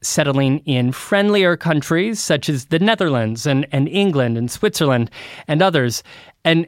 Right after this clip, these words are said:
many of these French Huguenots would worship in Walloon churches. Uh, but you're saying that Walloons came from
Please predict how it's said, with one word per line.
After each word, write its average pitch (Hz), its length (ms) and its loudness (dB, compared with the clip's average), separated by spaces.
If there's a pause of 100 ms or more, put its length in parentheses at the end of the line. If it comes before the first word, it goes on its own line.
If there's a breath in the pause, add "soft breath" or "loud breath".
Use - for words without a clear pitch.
many 196 320 2
of 156 140 -2
these 185 240 -2
French 139 340 0
Huguenots 151 800 0 (340 loud breath)
would 135 320 0
worship 160 400 -2 (100)
in 147 340 2 (100)
Walloon 135 600 2
churches. 147 800 -4 (440 loud breath)
Uh, 139 120 2
but 135 160 -2
you're 156 140 0
saying 175 220 2
that 147 100 0
Walloons 160 500 0 (140)
came 196 320 0
from 151 400 0